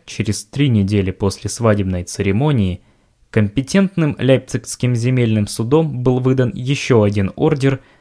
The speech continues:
на арест в отношении Вальтера Ульбрихта. Этот ордер, который должен был оставаться в силе до прекращения разбирательства второго октября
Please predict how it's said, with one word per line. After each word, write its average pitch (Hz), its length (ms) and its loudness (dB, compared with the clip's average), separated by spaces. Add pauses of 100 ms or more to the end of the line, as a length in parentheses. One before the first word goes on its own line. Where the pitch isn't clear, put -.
(160)
на 147 200 2
арест 117 440 0
в 107 80 -2
отношении 101 640 0
Вальтера 98 420 0
Ульбрихта. 101 640 -4 (380)
Этот 120 400 -2
ордер, 113 560 2
который 175 380 0
должен 135 400 2
был 127 240 0
оставаться 110 580 -2
в - 60 -8
силе 110 320 -2
до 110 240 0
прекращения 98 680 -2
разбирательства 98 880 0
второго 107 480 2
октября 107 600 -2